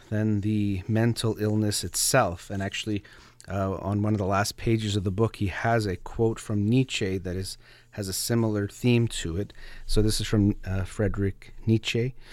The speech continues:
"To calm the imagination of the invalid so that at least he should not have to suffer more from thinking about his illness than from the illness itself." That, I think, would be something. So he was hoping that we could,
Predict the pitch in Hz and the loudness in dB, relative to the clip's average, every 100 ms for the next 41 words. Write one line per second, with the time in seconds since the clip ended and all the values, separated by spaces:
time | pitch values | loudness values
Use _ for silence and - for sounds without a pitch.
0 | - - 120 - 147 160 151 139 135 131 | -16 -4 -2 4 6 8 8 6 6 6
1 | 120 117 120 - 120 95 107 - 131 147 | 6 6 4 4 4 4 2 6 8 8
2 | 120 92 82 107 - - 120 120 117 110 | 6 0 -2 -4 -8 0 4 6 4 4
3 | 143 170 - - 131 - 110 104 123 139 | 4 2 0 0 2 4 4 6 6 4
4 | - 113 - 107 - 120 - 113 110 - | 0 -2 -2 -2 2 4 4 2 2 -2
5 | - - - 107 143 170 120 95 92 - | -20 -6 4 8 8 8 6 2 -2 -6
6 | - - - 120 113 - - 180 185 175 | -20 -20 0 6 6 4 4 4 6 6
7 | 110 95 90 104 85 - 76 92 85 87 | 6 2 0 0 -2 -4 -2 0 0 0
8 | - - - - - 120 113 120 110 107 | -4 -8 -16 -12 4 6 6 6 4 4
9 | 110 107 107 107 - 92 - 113 87 - | 4 4 4 4 0 -2 0 0 0 -8
10 | - - - - - 104 104 147 165 - | -18 -20 -20 -20 -6 -2 4 4 2 0
11 | 101 104 98 92 101 - 95 90 87 - | -2 -2 0 0 0 -2 -2 -2 -2 2
12 | 101 95 92 101 - - - - 104 98 | 0 0 -6 -12 -16 -20 -20 -6 0 2
13 | 101 - 135 143 127 113 104 98 98 98 | 2 4 4 4 4 6 4 2 -2 -2
14 | 98 98 - 107 98 90 | -2 -2 -2 0 0 -2